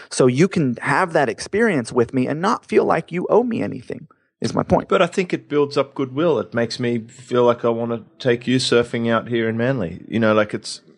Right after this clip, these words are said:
Speaker 2: it does have a reciprocal, um, bond.
Speaker 1: You can be willing to accept the reciprocation, but you shouldn't feel like you owe someone something because you've done something.
Speaker 2: And it's not like I said, "Listen, how,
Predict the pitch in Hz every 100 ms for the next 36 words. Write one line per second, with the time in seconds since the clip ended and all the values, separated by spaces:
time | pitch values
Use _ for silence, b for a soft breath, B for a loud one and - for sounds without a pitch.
0 | - 127 127 156 175 139 120 117 113 -
1 | 107 - 110 117 110 110 110 107 104 -
2 | - - _ _ _ 123 143 85 - _
3 | - 160 208 240 190 127 131 131 143 151
4 | 135 - - 127 123 - 123 117 - 123
5 | 113 - 117 - 170 190 b b b -
6 | 135 - _ 135 127 - 190 196 - -
7 | - 156 165 143 120 120 - 127 123 -
8 | 120 127 127 101 107 104 104 - 101 104
9 | 107 131 - 107 107 113 - 101 107 101
10 | - _ - 160 - 185 160 135 135 120
11 | 127 117 131 120 107 117 127